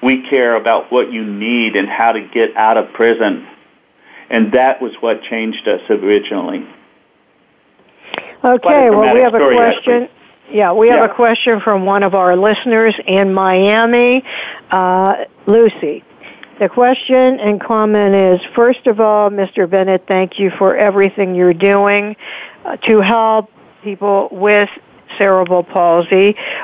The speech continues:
Speaker 2: My question is, how do you think this will change in the future for people with cerebral palsy? Do you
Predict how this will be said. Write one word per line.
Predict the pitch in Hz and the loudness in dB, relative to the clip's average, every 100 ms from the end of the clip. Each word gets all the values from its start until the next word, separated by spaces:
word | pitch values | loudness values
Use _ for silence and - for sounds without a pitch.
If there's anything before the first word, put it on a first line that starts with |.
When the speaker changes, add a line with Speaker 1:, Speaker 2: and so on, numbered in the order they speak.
| - | -6
Speaker 2:
My | 196 190 | -2 -2
question | - 254 262 262 - 262 262 | 0 0 0 -2 -2 0 0
is, | 214 202 185 185 208 196 - - - - - | 2 4 4 4 2 -2 -14 -20 -20 -20 -20
how | - - 233 240 247 262 | -12 -4 -2 0 2 2
do | 226 220 | 2 0
you | 214 220 226 - | 2 2 2 0
think | 233 220 208 - | 0 0 0 -4
this | 180 208 - - | 0 0 -2 -2
will | 208 190 | 2 2
change | - - 226 208 196 180 | 0 0 0 2 0 -2
in | 220 214 240 | -2 0 2
the | 240 - | 0 0
future | 196 175 - 180 170 - - - - - | 2 2 2 2 2 -2 -14 -20 -20 -4
for | 226 226 220 | 0 2 0
people | - 196 202 185 | -2 -2 0 2
with | 180 - | 0 0
cerebral | 196 180 180 170 165 | 0 2 2 0 -2
palsy? | - 160 147 143 - - - - - - | -2 0 0 -2 -6 -8 -10 -18 -16 0
Do | 196 | 4
you | 208 | 4